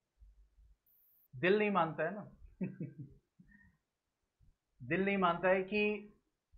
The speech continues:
किसी तरह skip करूं, नहीं, जो चीज़ होनी चाहिए अच्छे से समझ में आ जाए। But ये है कि आप लोग practice करो, आप लोग hard work करो,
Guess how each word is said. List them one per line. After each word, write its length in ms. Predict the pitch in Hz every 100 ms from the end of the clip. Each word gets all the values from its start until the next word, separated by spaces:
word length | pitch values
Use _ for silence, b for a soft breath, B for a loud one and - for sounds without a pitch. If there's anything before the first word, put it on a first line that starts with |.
| - -
किसी 220 | 185 214
तरह 180 | 214 196
skip 340 | - 202 -
करूं, 240 | 156 127 123
नहीं, 260 | 135 104 - - - _
जो 180 | 131 170
चीज़ 300 | 185 202 185
होनी 180 | 185 190
चाहिए 200 | 190 202
अच्छे 340 | 175 156 -
से 100 | 175
समझ 300 | 170 165 143
में 140 | 131 131
आ 100 | 104
जाए। 220 | - - - _ _ _ _ _ _ _ _ _ -
But 120 | 143
ये 100 | 170
है 80 | 180
कि 80 | 185
आप 200 | 165 156
लोग 160 | 180 -
practice 360 | 156 156 175
करो, 200 | - 170
आप 280 | 170 151 151
लोग 120 | 175
hard 200 | 156 156
work 180 | 156 165
करो, 420 | 170 170 175 -